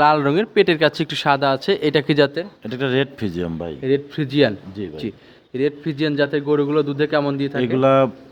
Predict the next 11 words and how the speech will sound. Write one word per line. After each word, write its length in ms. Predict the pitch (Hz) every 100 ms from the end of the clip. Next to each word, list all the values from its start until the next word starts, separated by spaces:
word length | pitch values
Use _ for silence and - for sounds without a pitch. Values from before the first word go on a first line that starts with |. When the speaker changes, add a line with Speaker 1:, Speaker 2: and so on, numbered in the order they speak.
| - -
Speaker 2:
এগুলা, 240 | 117 123 131 127 120
এই 60 | 120
গরুটা 220 | 120 117 113
বর্তমানে 340 | 117 - 113 113
আমি 100 | 123 117
সতেরো 240 | - 113 110
লিটার, 180 | 110 117 117
আঠারো 220 | 101 117 110
লিটার 260 | 101 117 98
দুধ 120 | 104 -
টানতে 200 | 104